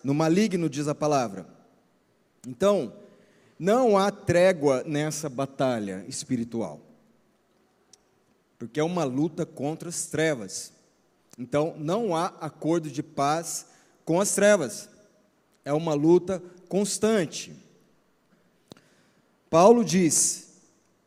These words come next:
que a carne milita contra o espírito. Há uma luta constante dentro de você.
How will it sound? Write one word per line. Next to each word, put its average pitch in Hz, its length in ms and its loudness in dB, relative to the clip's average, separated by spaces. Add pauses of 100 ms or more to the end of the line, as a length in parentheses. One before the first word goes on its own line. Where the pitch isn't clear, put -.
(140)
que - 80 -4
a 151 80 -2
carne 196 540 0
milita 185 520 0
contra 190 580 -2
o 175 60 -2
espírito. 151 680 -2 (1500)
Há 156 120 2
uma 240 220 6
luta 190 360 6
constante 139 680 -6
dentro 135 260 -6
de 127 80 -10
você. 135 400 -8